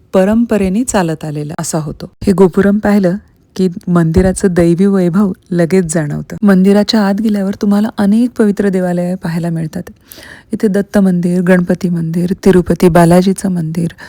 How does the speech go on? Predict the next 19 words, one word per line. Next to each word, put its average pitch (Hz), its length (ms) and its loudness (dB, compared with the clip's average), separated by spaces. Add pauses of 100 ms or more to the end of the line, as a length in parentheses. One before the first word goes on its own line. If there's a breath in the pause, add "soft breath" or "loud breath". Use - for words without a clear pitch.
(240 loud breath)
श्रीकृष्णाचं 214 720 2
मंदिर 185 500 0 (540 loud breath)
आणि 196 100 -2
प्रत्येक - 680 -6
मंदिराची 226 560 2
रचना 202 380 -2 (120)
अतिशय 214 760 -2
सुंदर 190 440 2
केलेली 156 340 -2
आहे. 156 220 -6 (840 loud breath)
बघताना 185 520 0
खरंच 196 380 -2 (100)
मन 185 180 0
प्रसन्न 170 380 -4
होतं. 160 380 -8
आणि 180 220 0
याशिवाय 214 500 2
मंदिराच्या 175 580 -2
आत 175 180 0